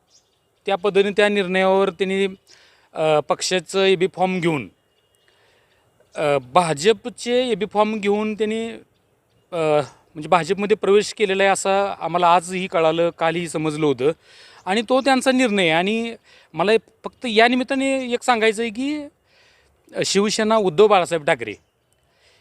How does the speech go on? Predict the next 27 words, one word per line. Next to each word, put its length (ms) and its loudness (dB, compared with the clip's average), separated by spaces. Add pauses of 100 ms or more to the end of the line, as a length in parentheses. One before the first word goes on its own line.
(120)
या 440 4 (400)
पक्षाला 1200 0 (720)
जी 80 -14
काही 180 -2
गुवाहाटी 500 2
मार्गे 340 0
जी 140 -8
काही 160 2
गेले 220 0
होते, 260 -2 (840)
त्यातलाच 340 -2
एक 180 -2
हा 80 4
प्रकार 320 0
आहे. 100 0 (1400)
आणि 500 0 (560)
ते 60 4
आम्ही 200 4
आता 100 -2
म-, 360 4 (220)
मान्य 300 2
केलेलं 320 0
आहे 80 4
की, 180 -6 (200)
कारण 240 0
कसं 180 0
आहे, 100 4